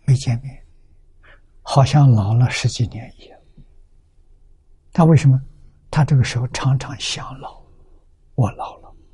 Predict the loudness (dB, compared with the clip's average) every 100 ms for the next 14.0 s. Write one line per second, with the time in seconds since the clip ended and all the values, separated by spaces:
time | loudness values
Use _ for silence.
0 | -20 -20 -20 -20 _ _ _ _ _ -6
1 | -4 -6 -16 -16 -18 -20 _ _ _ -20
2 | -20 _ _ -20 -20 _ _ -4 -4 -4
3 | _ _ _ _ -20 -20 _ _ -20 _
4 | _ _ _ _ _ _ -10 0 2 4
5 | 2 0 0 0 -2 -10 _ _ -20 -20
6 | -20 _ _ _ _ _ _ -16 -2 2
7 | 4 2 -4 -8 -16 -20 -20 _ _ _
8 | -20 -20 _ _ _ _ -20 -20 -20 _
9 | _ -20 -20 _ -20 -20 _ _ -20 _
10 | _ _ -20 _ 4 8 8 8 6 6
11 | 6 8 6 4 0 -2 -6 -10 -18 -20
12 | _ _ _ _ _ _ -20 -20 _ _
13 | _ -4 -4 -8 -16 -6 -4 -4 -10